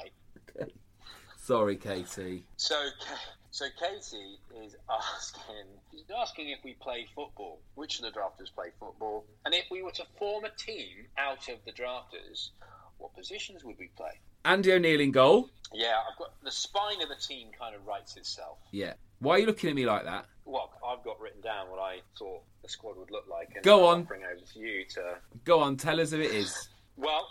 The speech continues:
Speaker 1: straight off the bat, you've got Andy Safe Hands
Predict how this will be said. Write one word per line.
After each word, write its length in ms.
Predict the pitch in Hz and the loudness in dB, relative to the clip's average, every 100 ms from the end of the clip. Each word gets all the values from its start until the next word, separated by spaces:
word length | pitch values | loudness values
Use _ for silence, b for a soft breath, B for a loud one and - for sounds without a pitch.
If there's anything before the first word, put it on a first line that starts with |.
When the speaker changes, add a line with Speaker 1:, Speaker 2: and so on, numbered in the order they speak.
| - - - _ - - 131 | -14 -20 -20 _ -20 -20 -12
Speaker 1:
straight 340 | - 160 156 | -6 -2 -2
off 140 | 143 | -4
the 80 | - | -8
bat, 220 | 131 147 113 110 | -4 -2 -4 -12
you've 120 | - | -14
got 180 | 120 117 | -12 -12
Andy 400 | 120 120 110 107 - | -12 -14 -18 -20 -16
Safe 340 | - 117 110 | -10 -10 -10
Hands 400 | 113 104 101 98 | -10 -12 -12 -18